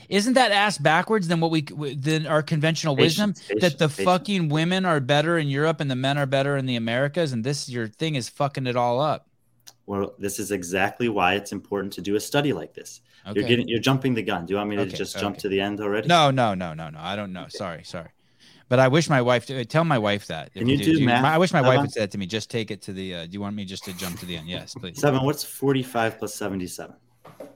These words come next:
Speaker 1: Uh, hun-, forty-five plus seventy-seven is, uh, a hundred and ten plus one nineteen, I think.
Speaker 2: Anyone else get a different number?
Speaker 1: One twelve, one twelve.
Speaker 2: There we go.
Speaker 1: One, one twelve.
Speaker 2: So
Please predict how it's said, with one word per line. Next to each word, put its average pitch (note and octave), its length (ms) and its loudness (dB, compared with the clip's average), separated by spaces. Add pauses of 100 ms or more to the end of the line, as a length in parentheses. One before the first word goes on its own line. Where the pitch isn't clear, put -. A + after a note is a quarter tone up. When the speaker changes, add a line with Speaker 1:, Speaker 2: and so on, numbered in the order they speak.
(100)
Speaker 1:
Uh, F2+ 460 -8
hun-, - 500 -10
forty-five G#2+ 1080 -6
plus G2+ 240 -10
seventy-seven G2+ 1200 -8 (100)
is, F#2+ 440 -12
uh, F2 440 -10
a F#2+ 120 -12
hundred G#2+ 360 -8
and G2+ 140 -8
ten F#2+ 300 -10
plus G2 140 -10
one B2+ 200 4
nineteen, G2 460 0
I D2+ 80 -10
think. - 320 -18 (1200)
Speaker 2:
Anyone F#2+ 260 -4
else F2+ 220 -8
get F2 140 -8
a F2 60 -8
different F2 280 -10
number? G#2 80 2
Speaker 1:
One C#3+ 120 6
twelve, G2 400 0
one A2+ 160 0
twelve. - 360 -10
Speaker 2:
There G2+ 100 -4
we E2+ 80 -6
go. G2+ 40 -12
Speaker 1:
One, A2+ 260 -4 (320)
one F#2+ 120 -12
twelve. - 200 -16 (240)
Speaker 2:
So - 400 4